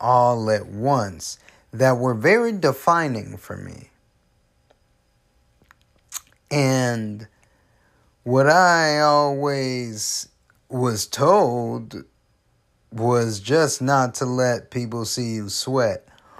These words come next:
More so because I learned that more people than not will see you sweating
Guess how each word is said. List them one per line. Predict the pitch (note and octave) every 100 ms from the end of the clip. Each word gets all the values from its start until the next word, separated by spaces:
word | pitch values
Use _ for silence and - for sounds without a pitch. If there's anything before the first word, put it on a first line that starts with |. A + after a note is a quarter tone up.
| - _
More | E3+ A3+ A#3+ G#3+
so | - F3 E3+ E3+ E3+ E3+ E3+ - - - G#2+ B2
because | C#3 C3 - C#3+ C3+ B2+ A#2+ A2 G2+ -
I | B2+ B2+
learned | B2+ B2+ C3 C#3 C#3+ C#3+ C3+ A#2+ G#2+
that | B2 A#2+ A2+ G#2 F2+ - _ _ _ _ _ _ _ _ _ _
more | B2 B2 A#2+ B2 D3 D#3+ D#3 D3+
people | - D3+ C#3 C#3 C3+
than | A2+ A#2 G#2+ G#2+
not | G#2+ G#2+ A2+ C#3 - _ _ _ _ - _ _ _
will | A#2 B2 A#2+
see | A2+ - - C#3 C#3+
you | C3+ A2 A#2 B2
sweating | C3 - - A2 A2+ B2+ C3 C3+ C3+ C3+